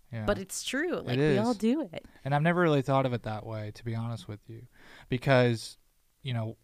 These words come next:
Speaker 1: what happens if you, there's always the what if game, right?
Speaker 2: Yeah.
Speaker 1: Like, what happens if you don't see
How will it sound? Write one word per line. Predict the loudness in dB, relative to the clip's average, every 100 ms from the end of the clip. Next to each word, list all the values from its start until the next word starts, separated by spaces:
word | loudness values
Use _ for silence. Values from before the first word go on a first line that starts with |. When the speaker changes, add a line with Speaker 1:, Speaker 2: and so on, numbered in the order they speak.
| _ _ _ _ _ _
Speaker 1:
what | -6 2
happens | 4 4 2 -4 -6
if | -6 -6
you, | -6 -4 -6 -10 _ -20 -4
there's | 2 4
always | 4 4
the | 4
what | 4 4
if | 2 -2
game, | -6 -6 -8
right? | -10 -10 -14 -16
Speaker 2:
Yeah. | -12 -10 -12 -14
Speaker 1:
Like, | -2
what | 0
happens | 2 0 -2 -6 -4
if | -6 -6
you | -4
don't | 0 0 -2
see | -8 -6 -6 -10